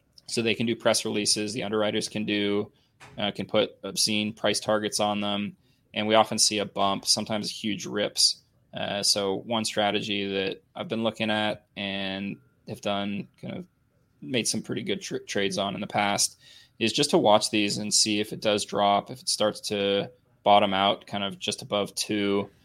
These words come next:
Take a position going into the quiet period, and then, you know, one headline on a low float can send these things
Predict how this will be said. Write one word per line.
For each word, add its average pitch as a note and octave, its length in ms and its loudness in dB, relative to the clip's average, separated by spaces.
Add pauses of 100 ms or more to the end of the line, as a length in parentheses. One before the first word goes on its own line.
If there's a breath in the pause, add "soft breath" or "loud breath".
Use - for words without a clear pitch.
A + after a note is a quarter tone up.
(280)
Take D#3+ 180 -2
a F3+ 60 2
position C3 380 0
going A2 240 4
into A2 120 0
the G2+ 60 -2
quiet G#2 360 0
period, G#2+ 380 0
and G2+ 120 -6
then, G2+ 360 -6
you A2 80 -12
know, G2+ 100 -4
one G#2+ 280 0
headline G2+ 500 -2
on G2 100 -4
a G2 60 -4
low G2 220 0
float G2+ 440 -2
can G2+ 140 -10
send G2 320 -2
these G#2 200 -2
things - 600 -4